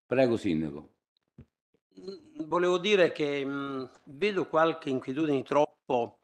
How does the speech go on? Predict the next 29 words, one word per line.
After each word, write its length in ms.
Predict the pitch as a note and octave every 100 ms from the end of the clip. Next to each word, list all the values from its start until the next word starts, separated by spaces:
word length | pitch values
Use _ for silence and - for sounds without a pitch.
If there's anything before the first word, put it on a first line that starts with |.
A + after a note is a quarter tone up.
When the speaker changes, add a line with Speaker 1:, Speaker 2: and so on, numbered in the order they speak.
| _ _ _ _ _ _ _ D3+
Speaker 2:
nei 100 | D#3
momenti 280 | F#3 G3+
nei 100 | D3+
quali 280 | B2+ F3 D3+ -
occorrerebbe, 920 | C3+ - D3 C#3+ D#3+ A#2+ B2 C3 -
come 160 | D3 C3
magari 260 | C#3 D#3+
all'inizio 560 | C#3 C#3+ D3 - - A#2+
di 60 |
questo 520 | C3+ C3+ - C#3 B2+ -
percorso 1000 | C3 - - C#3+ B2+ - - C3 A#2+ A2 _
di 140 | - A#2+
stamani, 680 | - D3 C3+ A2+ G2+ B2+ C#3 - _ _ _ _ -
un 140 | D#3
tipo 160 | G#3+ G3
di 80 |
unità 200 | D#3 E3+
di 100 | D#3+
intenti 540 | E3 D#3 F3+ F3 C#3 B2
che 80 | C#3+
riguarda 320 | C3 D#3+ C3
un 60 |
po' 160 | A#2 B2
tutti. 480 | D3+ A#2+ _ F#2 - _ _ _ _ _ _ _ _ _ _ _ _
Io 140 | F#3 G#3+
arrivo 220 | G3+ E3
al 100 | D3+
delta 300 | F#3 F#3 D3+
finale. 680 | C#3+ A2+ F#2+ D2+ E2+ -